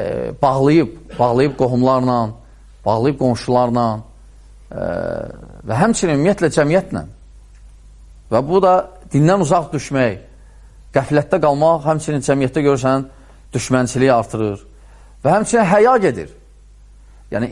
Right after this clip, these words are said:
insan çox günah eləyəndə həya gedir, utanmır. Ona görə, məsələn, görürsən ki,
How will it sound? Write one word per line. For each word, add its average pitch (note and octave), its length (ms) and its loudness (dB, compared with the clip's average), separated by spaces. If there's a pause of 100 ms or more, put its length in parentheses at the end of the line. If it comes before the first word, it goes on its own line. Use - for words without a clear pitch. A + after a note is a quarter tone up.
insan C3+ 460 -2
çox - 300 -4
günah C3 260 0
eləyəndə A#2 400 -2
həya B2 240 2
gedir, A2+ 240 -4
utanmır. G#2+ 420 -8 (1300)
Ona B2+ 120 -4
görə, C3 160 2
məsələn, C3 400 0
görürsən C3+ 320 -2
ki, D3+ 140 -4